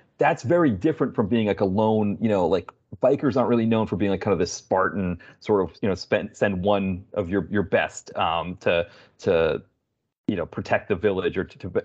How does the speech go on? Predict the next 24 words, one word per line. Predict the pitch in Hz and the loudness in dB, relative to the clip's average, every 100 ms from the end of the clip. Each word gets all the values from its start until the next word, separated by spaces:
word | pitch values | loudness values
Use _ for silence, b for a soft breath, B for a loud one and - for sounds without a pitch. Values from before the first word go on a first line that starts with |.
| - | -6
protect | - 98 | -6 -6
a | 85 | -6
city | - 101 87 | -4 -2 -2
or | 78 | -2
something | 90 76 82 | -4 -6 -4
like | 80 78 | -4 -2
that | 71 - | -4 -4
kind | - 90 | -2 -2
of | 78 | -2
vibe | 73 80 80 87 | 0 0 0 -2
that | 78 - B B | -6 -10 B B
we | 107 110 | 0 2
get | 117 110 | 2 0
here | - 110 107 | 0 2 2
from | 101 90 | 2 0
Dolph, | 95 85 - | 2 2 0
where | 95 | -4
he's | 90 | 0
a | 90 | -2
one-man | 90 92 87 85 82 | 0 -2 0 -2 0
army | 85 85 82 | 0 0 -4
kind | 78 87 78 | -6 -8 -6
of | 80 - | -10 -8
person. | 80 76 - 71 | -8 -6 -10 -12